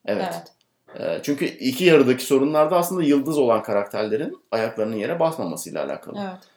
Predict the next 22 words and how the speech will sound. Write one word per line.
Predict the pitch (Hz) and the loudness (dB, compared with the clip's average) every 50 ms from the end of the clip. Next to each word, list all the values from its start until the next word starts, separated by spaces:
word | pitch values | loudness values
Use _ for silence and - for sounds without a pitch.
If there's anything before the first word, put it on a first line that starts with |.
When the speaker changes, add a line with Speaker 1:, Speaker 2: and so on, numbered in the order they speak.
| _ - | _ -2
Speaker 1:
Yani | - 107 107 104 95 80 - 98 113 | -2 0 0 0 -2 -4 -6 -6 -2
Bradley | 123 127 135 139 147 151 | 0 0 0 0 -2 -4
Cooper | 151 160 160 160 151 139 | -4 -4 -4 -4 -2 0
biraz | 151 151 151 135 127 | 0 0 0 0 -4
yükselişte | 127 127 - - 135 143 - - 151 | -6 -6 -6 -4 -4 -6 -4 -4 -4
olan | 143 160 170 180 | -2 -2 -2 -4
ve | 170 143 123 | -4 -4 -6
düşüşte | 120 - 135 - - 147 | -6 -8 -10 -6 -4 -2
olan | 143 135 120 104 | -2 -2 -2 -2
insanların | 104 104 - 101 98 95 95 104 | -4 -4 -6 -6 -6 -6 -6 -8
hikayelerini | 104 - 104 92 90 90 90 95 92 | -8 -6 -6 -6 -4 -4 -6 -6 -6
anlatmak | 90 90 87 - - 87 - | -8 -8 -10 -10 -12 -14 -16
istiyor | - - - 135 170 - | -16 -10 -6 -4 -4 -2
ama | 143 135 135 135 - - - _ _ | 0 -2 -2 -4 -6 -10 -18 _ _
halihazırda | - 117 120 131 135 135 127 123 123 127 135 | 0 2 4 6 4 4 4 2 0 -2 -2
yükselmiş | 127 120 - - 123 120 131 139 - 135 | -2 -2 -2 -2 0 0 0 -2 -2 -4
olan | 117 117 117 117 | -2 -2 -2 -2
ya | 117 113 107 | 0 -2 -2
da | 110 120 | -2 -2
henüz | 123 117 120 117 113 | -2 -4 -6 -6 -6
düşmemiş | 135 135 - 135 110 104 104 - | -8 -8 -6 -6 -6 -6 -8 -8
insanların, | 104 101 - - 98 98 98 101 131 156 269 | -10 -10 -8 -8 -6 -6 -6 -6 -6 -8 -10